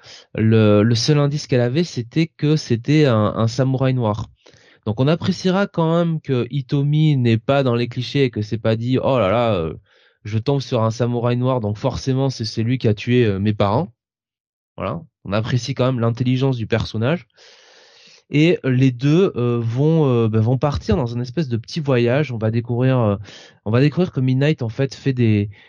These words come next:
fait des petits boulots. Il va notamment faire des combats de sumo,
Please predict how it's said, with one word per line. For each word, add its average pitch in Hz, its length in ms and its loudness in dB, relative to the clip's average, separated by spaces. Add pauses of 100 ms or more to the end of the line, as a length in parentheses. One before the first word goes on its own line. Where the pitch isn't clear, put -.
fait - 160 2
des 139 120 4
petits - 200 -8
boulots. 151 380 2
Il 147 40 0
va 123 100 2
notamment 131 340 0
faire 143 180 0
des 117 120 0
combats 127 300 0
de 139 60 -6
sumo, 123 460 -2